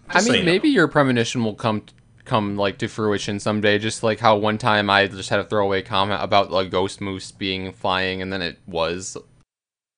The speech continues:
Speaker 2: Well, well, dream about this, this mount flying, so I can have it flying.
Speaker 1: I don't have this mount yet, and I probably won't anytime soon, so not yet.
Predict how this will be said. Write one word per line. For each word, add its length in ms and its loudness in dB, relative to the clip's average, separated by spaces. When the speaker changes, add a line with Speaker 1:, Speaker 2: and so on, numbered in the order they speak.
Speaker 2:
Well, 140 -10
well, 300 -6
dream 240 -2
about 240 2
this, 320 -8
this 240 0
mount 240 4
flying, 400 -4
so 100 -4
I 100 2
can 60 0
have 140 4
it 80 -2
flying. 460 -6
Speaker 1:
I 80 -4
don't 100 -2
have 180 4
this 160 0
mount 220 2
yet, 180 2
and 80 0
I 180 0
probably 640 4
won't 360 4
anytime 380 -4
soon, 260 -8
so 100 -10
not 280 -4
yet. 520 -6